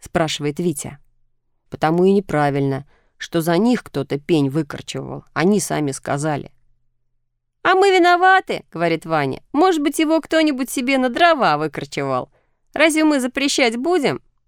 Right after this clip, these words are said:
«А может быть, его кто-нибудь по ошибке вместо своего выкорчевал», ответил Мишка.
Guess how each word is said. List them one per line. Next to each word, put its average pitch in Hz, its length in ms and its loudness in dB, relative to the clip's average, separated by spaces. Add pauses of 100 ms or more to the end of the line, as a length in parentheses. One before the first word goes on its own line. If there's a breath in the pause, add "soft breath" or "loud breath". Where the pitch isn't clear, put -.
(680)
«А 143 120 0
может 151 300 -2
быть, 147 200 -10
его 151 160 -2
кто-нибудь 160 360 -2
по 160 180 2
ошибке 175 480 -4
вместо 156 340 -4
своего 202 520 2
выкорчевал», 131 720 -8 (320)
ответил 143 460 -6
Мишка. - 480 -6